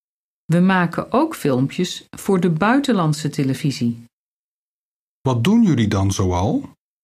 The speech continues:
Speaker 1: Nou, we hebben bijvoorbeeld vijf vloggers naar de tulpenvelden in Zuid-Holland gestuurd.
Speaker 2: Wat doet zo'n vlogger?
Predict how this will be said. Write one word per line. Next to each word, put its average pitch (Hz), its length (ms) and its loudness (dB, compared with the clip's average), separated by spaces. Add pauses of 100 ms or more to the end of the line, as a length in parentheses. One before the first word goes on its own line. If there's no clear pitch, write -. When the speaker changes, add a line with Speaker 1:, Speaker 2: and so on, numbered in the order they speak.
(500)
Speaker 1:
Nou, 233 500 4 (120)
we 240 160 2
hebben 247 300 4
bijvoorbeeld 220 580 2
vijf 214 540 -2
vloggers - 840 -2
naar 190 240 2
de 175 220 -2
tulpenvelden 196 1000 0
in 190 200 4
Zuid-Holland 175 680 0
gestuurd. - 640 -4 (920)
Speaker 2:
Wat 151 260 0
doet 254 200 2
zo'n 113 300 0
vlogger? 110 600 -2